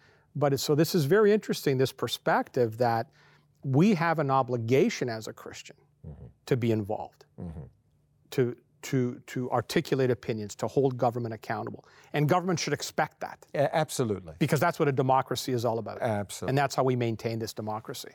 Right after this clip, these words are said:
Speaker 2: Yeah, yeah.
Speaker 1: And so, yeah, that's, um, I mean, your, your, your book, uh, your, you have said before that you believe that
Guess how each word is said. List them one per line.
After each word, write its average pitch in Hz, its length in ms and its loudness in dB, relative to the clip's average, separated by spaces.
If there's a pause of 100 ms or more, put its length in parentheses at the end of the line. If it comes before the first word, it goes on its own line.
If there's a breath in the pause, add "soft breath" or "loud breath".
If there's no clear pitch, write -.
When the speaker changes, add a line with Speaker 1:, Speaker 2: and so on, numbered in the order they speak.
(100)
Speaker 2:
Yeah, 87 160 -6 (340)
yeah. - 100 -12 (100)
Speaker 1:
And 110 120 -10
so, 117 600 -6 (180)
yeah, 147 260 4
that's, - 360 0
um, 143 400 2 (420 loud breath)
I 156 80 2
mean, 160 240 4
your, 160 220 4
your, 160 240 6
your 156 160 4
book, 202 360 2
uh, 139 240 4
your, 135 380 4
you 139 400 0
have 160 140 4
said 170 240 2
before 160 320 4
that 135 100 4
you 143 160 4
believe 147 320 4
that 127 300 0